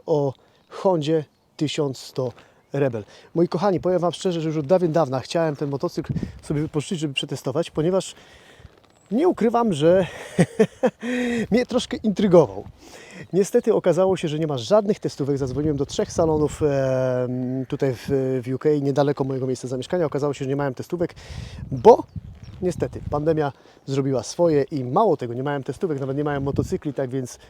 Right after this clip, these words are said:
klienci, którzy zamówi-, zamawiają, muszą czekać na nowy motocykl po kilka tygodni. Na szczęście kolega Wojtek, który w tej chwili jest operatorem z naszej paczki, ma taką Hondę Rebel tysiąc sto. Dziś miałem okazję, e, się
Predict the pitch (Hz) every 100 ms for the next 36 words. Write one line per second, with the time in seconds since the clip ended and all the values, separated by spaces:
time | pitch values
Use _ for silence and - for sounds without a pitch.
0 | _ - 151 165 - 143 143 120 131 127
1 | 139 143 - 139 120 113 143 139 123 -
2 | - - 147 165 143 - - 135 123 120
3 | 120 120 127 - 135 - - - - -
4 | 135 139 143 139 131 101 - - - 156
5 | 262 - 214 - 202 196 _ - - 196
6 | 175 170 196 185 - 170 151 170 185 170
7 | 156 185 - 160 139 151 180 147 165 139
8 | 165 170 190 190 - - - 339 285 294
9 | 151 147 147 151 143 135 147 147 120 -
10 | 196 226 _ - - - 139 131 196 175
11 | 202 185 165 190 180 143 165 165 - 165
12 | 147 147 147 147 139 - 160